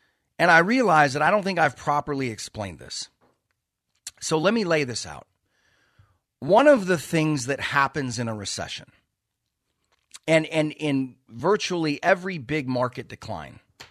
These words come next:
one of the things that happens is what we refer to as spreads blowing out, okay? And what I mean by that is that when things get really nasty, investors grab the safest assets.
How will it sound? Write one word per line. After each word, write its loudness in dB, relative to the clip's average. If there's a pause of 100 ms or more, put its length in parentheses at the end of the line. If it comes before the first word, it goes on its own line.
(720)
one 0
of 0
the -6
things -2
that -4
happens -4 (100)
is -2 (180)
what -4
we -4
refer -4
to -6
as -8
spreads -2
blowing -8
out, -18 (300)
okay? -2 (1000)
And 2
what 4
I 8
mean 2
by 6
that -2 (360)
is -4
that 0 (160)
when -2
things -2
get -2
really -2
nasty, -2
investors -2
grab 2
the -2
safest -6
assets. -4